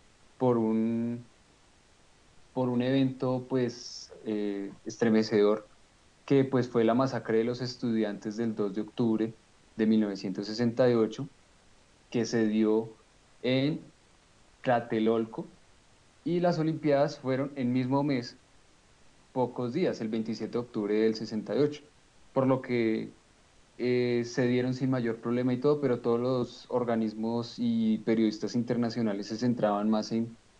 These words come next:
qué había pasado, por qué habían masacrado a los estudiantes y por qué el gobierno celebraba unas Olimpiadas cuando tenían, pues, una situación social, pues, muy, muy triste y muy devastadora.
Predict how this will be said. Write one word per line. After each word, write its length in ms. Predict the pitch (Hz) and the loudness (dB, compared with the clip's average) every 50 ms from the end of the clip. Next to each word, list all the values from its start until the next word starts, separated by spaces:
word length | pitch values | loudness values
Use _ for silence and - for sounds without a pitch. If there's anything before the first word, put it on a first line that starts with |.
| _ - | _ -2
qué 80 | - | 2
había 280 | 120 113 113 117 113 113 | 4 4 4 4 2 2
pasado, 480 | 120 113 107 - 110 107 110 113 113 113 | 0 0 0 0 2 2 2 2 0 -2
por 120 | 117 113 | -6 -8
qué 120 | - 113 | -6 -4
habían 180 | 107 104 101 104 | -4 -4 -4 -6
masacrado 360 | 107 104 120 117 - 107 98 | -8 -8 -8 -8 -4 -4 -4
a 40 | 101 | -4
los 120 | 101 98 | -4 -6
estudiantes 640 | 110 107 - - 117 107 104 101 98 95 110 107 - - | -8 -10 -8 -6 -4 -2 -2 -2 -4 -6 -8 -10 -8 -6
y 80 | 131 127 | -6 -6
por 400 | - - - 113 110 107 - - | -4 -2 0 0 0 0 -2 -2
qué 300 | - 127 120 120 127 - - _ - _ _ _ _ _ _ _ _ _ _ | 0 0 0 0 -2 -6 -12 _ -20 _ _ _ _ _ _ _ _ _ _
el 160 | 120 120 123 | 0 2 2
gobierno 460 | 117 123 117 113 110 110 110 113 117 113 | 4 4 4 4 4 4 2 0 -2 -2
celebraba 460 | - 135 127 127 120 113 113 110 110 | 0 0 2 2 2 2 2 2 0
unas 260 | 113 120 127 135 135 | 0 -2 -4 -4 -4
Olimpiadas 760 | 147 151 151 139 123 - - 123 117 110 107 107 110 131 - - _ _ _ _ - - - _ - - | -4 -4 -2 -2 -4 -4 -6 -4 -2 0 0 0 -2 -6 -12 -20 _ _ _ _ -20 -20 -20 _ -14 -8
cuando 300 | - 117 113 110 110 107 | -4 -2 -2 -2 -2 -2
tenían, 680 | - 113 110 107 104 104 104 107 110 110 110 110 113 - | -4 -4 -4 -4 -4 -4 -4 -4 -4 -4 -6 -6 -6 -4
pues, 260 | 123 127 123 - - | -4 -4 -4 -4 -6
una 180 | 110 107 104 104 | -6 -4 -4 -4
situación 800 | 101 120 113 117 120 117 113 - - 104 101 101 101 101 101 95 | -6 -6 -4 -2 -2 -2 -2 -4 -6 -6 -6 -6 -6 -8 -8 -8
social, 460 | - 110 104 - - 101 98 104 101 - - | -8 -8 -6 -2 -2 -2 0 -2 -4 -4 -2
pues, 340 | 113 104 - - - - | -2 -2 -2 -4 -10 -8
muy, 560 | - 107 107 107 104 104 104 101 98 95 95 - _ - | -4 -2 0 2 2 2 2 0 -2 -4 -10 -10 _ 2
muy 160 | 110 110 107 | 4 4 4
triste 400 | 107 - 113 107 107 - - 110 | 4 2 2 2 0 0 -2 -2
y 40 | 104 | 0
muy 360 | 107 107 107 104 101 101 98 | 0 0 0 0 0 -2 0
devastadora. 800 | 95 104 104 104 104 101 - - - 104 104 113 127 98 - - | 0 2 4 4 4 2 0 -2 0 2 4 4 4 2 0 -4